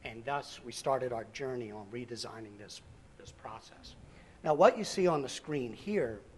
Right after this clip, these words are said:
is basically the first landing page that people see whenever they hit the open an account link or whenever they choose the Invest Now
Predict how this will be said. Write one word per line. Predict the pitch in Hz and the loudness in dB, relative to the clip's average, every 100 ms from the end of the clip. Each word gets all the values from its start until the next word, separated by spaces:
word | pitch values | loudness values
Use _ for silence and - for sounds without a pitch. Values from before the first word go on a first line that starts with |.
| - - - - | -20 -16 -14 -10
is | 175 | -10
basically | 151 196 220 208 - 160 | 0 2 2 0 -2 -4
the | 139 120 - | -4 -8 0
first | 190 214 208 - 120 | 2 2 0 -8 -6
landing | 151 175 165 139 | -4 -2 -4 -8
page | - 131 113 110 - | -10 -10 -10 -14 -14
that | 127 - | -16 -14
people | - 160 147 127 123 - - - | -16 -10 -6 -6 -8 -16 -20 -16
see | - - 143 123 113 | -12 -6 -6 -6 -6
whenever | 135 143 156 165 | -4 0 2 2
they | 143 131 | 0 -4
hit | 117 123 117 - - - - - | -4 -6 -8 -16 -20 -20 -20 -16
the | 131 123 | -14 0
open | 160 170 | 2 2
an | 151 127 | -2 -2
account | - 131 117 107 - - - | -4 -6 -6 -10 -16 -20 -4
link | 143 190 220 - - - - - - | 0 0 -2 -8 -20 -20 -20 -20 -4
or | 131 | -2
whenever | 139 147 160 151 | 2 2 2 2
they | 135 135 | 2 0
choose | - - 135 127 117 - | -2 -6 -4 -4 -8 -10
the | 123 120 | -10 -8
Invest | 123 110 135 127 - | -10 -4 -4 -4 -8
Now | 123 117 110 | -8 -8 -10